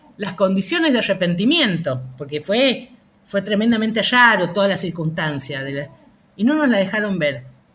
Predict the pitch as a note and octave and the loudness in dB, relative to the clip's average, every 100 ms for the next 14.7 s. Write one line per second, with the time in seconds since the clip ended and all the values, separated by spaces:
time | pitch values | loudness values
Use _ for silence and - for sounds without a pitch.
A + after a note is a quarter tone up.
0 | - F#4 F#4 C#4+ A#3 G#3+ F#3 A#3+ E4+ A#3+ | -8 -2 2 2 2 0 -2 0 0 0
1 | F3+ E4+ E4+ D4 A#3 A#3 E4+ - F3 E3 | 0 0 2 2 0 0 -2 -2 -4 -4
2 | F#3 G#3+ G#3+ G3+ G3 A#3+ A3 F3+ F#3+ D4 | -6 -4 -4 -2 -2 -4 -2 -2 0 -2
3 | D4+ - _ _ _ _ F#3 E3+ D#3+ D#3+ | -2 -12 _ _ _ _ -8 -6 -4 -6
4 | D#3+ _ _ _ _ _ - C4 B3+ F4+ | -10 _ _ _ _ _ -6 -4 0 0
5 | G3 F3 E3 D#3+ - E3 E3 D#3 D#3+ E3+ | 0 0 0 0 -4 -6 -6 -4 -4 -2
6 | F#3+ - F3 E3 E3+ E3 F3 F#3+ F#3 E3 | -4 -2 -2 -2 -4 -6 -6 -4 -2 -2
7 | D#3+ D3+ C#3 C#3 - _ _ G#4 D4+ F3+ | -2 -2 -4 -6 -10 _ _ -4 -2 0
8 | G#3 D4 F4+ C4+ G3 F#3 A#3 F4 B3 D3+ | 0 -2 -2 -2 -4 -6 -4 -2 0 0
9 | C3 - - _ _ A3 D4+ E4+ C4+ A#3+ | -4 -10 -20 _ _ 0 0 2 0 0
10 | F4 F4 B3+ B3+ A#3+ G#3 B3+ A#3+ A3+ A3+ | -2 0 2 2 2 2 2 2 2 0
11 | G#3 A3+ F#4 E4 - C#3+ B2 - _ _ | 0 2 2 2 0 -4 -4 -14 _ _
12 | _ A2 D#3+ D#3+ E3+ B3 A#3 D#3 G3 B3+ | _ -8 -4 -2 0 2 2 2 2 4
13 | A#3+ C#4 A#3 - C3+ - _ - - _ | 4 4 2 -2 -8 -10 _ -20 -20 _
14 | C4 C4 A#3+ E4 F#4 - | -4 -4 -2 -2 -2 -4